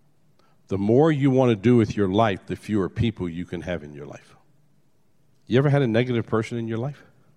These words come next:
You ever had 'em wear you down? You think they're negative by accident? No, folks. Negative people are negative because that's a design behavior. And you have to understand, all behavior has an agenda,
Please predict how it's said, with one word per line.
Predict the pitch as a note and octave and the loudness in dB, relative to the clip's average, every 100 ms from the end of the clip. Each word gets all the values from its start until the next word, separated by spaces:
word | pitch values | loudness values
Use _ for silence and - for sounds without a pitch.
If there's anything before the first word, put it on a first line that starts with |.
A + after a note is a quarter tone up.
| _ _ _ _ | _ _ _ _
You | - A#2 | -2 0
ever | G#2+ | 2
had | A#2 | 0
'em | A#2 G#2 | 0 0
wear | G2 A#2 | 2 2
you | A2+ G#2+ | 2 -2
down? | G#2+ C3 - _ _ _ _ _ _ _ _ _ _ - | -2 -2 -8 _ _ _ _ _ _ _ _ _ _ -14
You | - F3+ | -4 -2
think | G#3 G#3+ | 0 0
they're | F#3+ C#3 | 2 2
negative | C3 D#3 D3 D3 | 2 2 0 0
by | A#2+ A2+ | 0 0
accident? | A2+ C3+ - E3+ D#3+ F3+ | 0 -2 -4 -6 -6 -6
No, | A#2 F#3 | -4 -4
folks. | A#2 G2+ C3 - - - - | -4 -8 -8 -14 -20 -20 -6
Negative | A2 E3+ F3+ G#3+ - | 0 0 0 -4 -2
people | F3 E3 | -2 -2
are | A2 A2 | -4 -2
negative | A#2 F3+ B2+ A2 | 0 0 -2 -6
because | A2 B2 B2 G#2 | -6 -4 -4 -2
that's | C#3 D3 | -2 -2
a | B2+ | -6
design | G2+ G2+ D3+ D#3+ C3 | -6 -4 0 0 -2
behavior. | A#2 G#2 F3 D#3 G2 - - - - | -6 -2 -2 -2 -8 -16 -20 -18 -6
And | |
you | A2+ | 0
have | B2 E3 | 0 2
to | G3 | -2
understand, | G3 G3 - C#3+ C3 - - | -2 -4 -2 -2 -2 -6 -4
all | A2 E3 | 2 4
behavior | F3 F3 E3+ E3+ D#3+ | 4 2 2 2 2
has | D3+ D#3+ | 2 2
an | D#3 D3 | 2 0
agenda, | B2 E3+ F3+ A#2 | 2 2 2 0